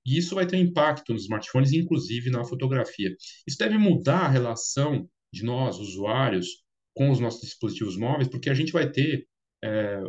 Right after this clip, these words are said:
a coisa no processamento direto. Hoje, como é que funciona? Você tem que ir pra um servidor, né? Tem que entrar lá no chat G P T ou no aplicativo. E se o seu smartphone tiver esses recursos já embutidos?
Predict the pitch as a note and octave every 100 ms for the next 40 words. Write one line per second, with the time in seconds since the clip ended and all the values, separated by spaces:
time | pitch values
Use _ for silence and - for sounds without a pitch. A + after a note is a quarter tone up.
0 | - G2 - C3+ C#3 C#3+ C#3 C3+ - C#3
1 | C#3+ D#3 D3+ A#2 G2 - C3 G3+ E3+ -
2 | - C3+ - C3 - G2+ - A2+ C3 C3+
3 | C#3 C#3 - _ _ C3+ C#3 D#3 C3+ D3+
4 | D3 C3+ A#2 C#3 B2 F#2 B2 C#3+ - _
5 | _ - G#2+ B2+ A2 A#2 A2 G#2 G2+ G2
6 | F#2 - G2 - - G#2+ B2 - B2 B2
7 | A2+ A2+ G#2+ - B2+ B2 - C#3 C#3 C3+
8 | - _ _ - G3 - G#3 F#3+ F3+ -
9 | G3+ G#3+ F3 C3 A2+ A#2+ - - C#3 C#3
10 | D#3 - C3 D3 A#2 - A2 G#2+ - C3
11 | A2 G2+ B2+ C#3 C#3 C#3+ C3+ C#3 - G#2
12 | - - -